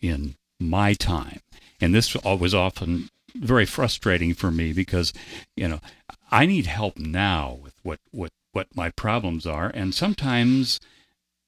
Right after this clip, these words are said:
God's answer didn't come for two, three, four, five years.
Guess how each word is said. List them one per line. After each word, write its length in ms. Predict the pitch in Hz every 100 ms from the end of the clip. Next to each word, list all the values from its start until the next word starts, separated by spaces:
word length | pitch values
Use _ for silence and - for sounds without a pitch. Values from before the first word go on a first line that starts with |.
| -
God's 300 | 110 165 123
answer 300 | 127 123 120
didn't 320 | 107 107 87
come 460 | - - 110 85 76
for 320 | - 87 78 76 -
two, 480 | - 120 110 110 110
three, 560 | - - 104 95 95 95
four, 380 | - 101 101 104
five 420 | - 98 104 98
years. 600 | 104 196 208 - -